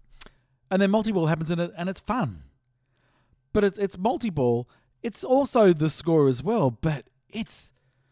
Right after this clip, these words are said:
it's the, the challenge of, you know, getting greed and then starting that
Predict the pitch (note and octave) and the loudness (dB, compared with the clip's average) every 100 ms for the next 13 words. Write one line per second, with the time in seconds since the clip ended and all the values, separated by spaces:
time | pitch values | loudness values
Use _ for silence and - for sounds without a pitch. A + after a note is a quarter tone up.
0 | _ _ - A3 - - D#3+ C#3+ B2 A#2 | _ _ -8 -6 -6 -2 2 2 2 -4
1 | C3 - C#3+ E3+ D3 B2 B2+ A#2 - - | -8 -4 -2 0 0 2 2 2 -4 -20
2 | _ _ _ _ _ _ - D#3+ D3+ B2+ | _ _ _ _ _ _ -12 -6 -2 -2
3 | C3 C#3+ C3 A#2 B2 C3 C#3+ C#3 B2 A#2+ | 4 4 4 0 0 2 4 2 2 2
4 | B2 B2+ B2 A#2+ - B2 B2 A#2+ A#2+ A2+ | 2 2 0 -2 0 2 4 4 4 0